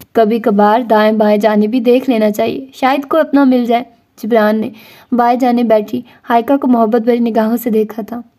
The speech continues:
"मे-, मगर मेरे बाएं जानिब तो कोई नहीं।" हाइका ने अपने बाएं जानिब देखा तो जिब्रान का मुंह बन गया। "एक नंबर की मूड स्पॉइलर हो तुम।" जिब्रान बुरा मना-, मनाए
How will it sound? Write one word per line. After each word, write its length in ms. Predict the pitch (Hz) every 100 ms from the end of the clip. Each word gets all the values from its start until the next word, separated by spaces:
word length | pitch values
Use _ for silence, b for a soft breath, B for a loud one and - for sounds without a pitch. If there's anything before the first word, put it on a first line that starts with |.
| -
"मे-, 340 | 220 220 220
मगर 280 | 220 226 247
मेरे 280 | 240 220 233
बाएं 260 | 233 214 208
जानिब 280 | 214 220
तो 100 | 233
कोई 220 | 262 277 285
नहीं।" 300 | 269 240 240 b b _
हाइका 340 | 233 214 240
ने 80 | 233
अपने 180 | 233 233
बाएं 240 | 226 214
जानिब 260 | 220 220 220
देखा 320 | 220 - 254 _ _
तो 60 | 277
जिब्रान 380 | 240 233 233 247
का 100 | 254
मुंह 200 | 240 220
बन 200 | 208 202
गया। 160 | 233 277 b b b b 269
"एक 240 | 285 294
नंबर 280 | 254 226 247
की 140 | 254
मूड 280 | 269 233 262
स्पॉइलर 480 | 269 - 214 214 220
हो 80 | 226
तुम।" 220 | 226 226 b b b -
जिब्रान 380 | 226 220 220 220
बुरा 220 | 226 233
मना-, 640 | 220 208 220 214 208 226
मनाए 420 | 214 214 208 214